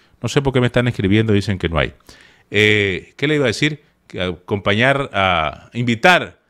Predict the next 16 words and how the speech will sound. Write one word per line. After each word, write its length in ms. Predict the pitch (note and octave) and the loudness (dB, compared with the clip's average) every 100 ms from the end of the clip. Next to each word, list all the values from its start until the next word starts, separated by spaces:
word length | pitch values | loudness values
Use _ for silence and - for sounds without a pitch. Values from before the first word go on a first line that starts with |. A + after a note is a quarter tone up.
| _ _ _ | _ _ _
a 160 | A#2 F#2 | -10 -8
Ruth 200 | A2+ C#3 | -2 -2
Esparza 580 | - C#3 C3+ A2 F2 - | 0 0 0 -2 -10 -8
para 200 | D#2+ D#2+ | -8 -8
que 120 | F2+ | -10
tengamos 420 | E2+ F2 A#2 A2 | -10 -8 -8 -8
comida 360 | - E2 A2 G#2 | -10 -8 -6 -4
allá, 260 | G2 G#2+ | -4 -4
que 140 | G2+ D#2 | -6 -8
vendamos, 800 | D#2 D#2 G#2+ A2+ G#2+ F#2 - | -8 -6 -4 -4 -6 -8 -12
que 180 | - E2 | -14 -12
comamos 680 | - D2+ G#2 A2+ A2 G2+ - - _ | -8 -2 0 0 0 -6 -10 -20 _
chancho 440 | - G2+ G2 D#2+ D2+ | -4 -2 -2 -6 -10
con 240 | D#2+ D2 | -10 -8
yuca, 560 | F2 A2+ A2 A2+ G#2 - _ _ _ _ _ | -2 -2 -2 -4 -4 -6 _ _ _ _ _
eh, 320 | E2 G2 G#2 | -6 -4 -6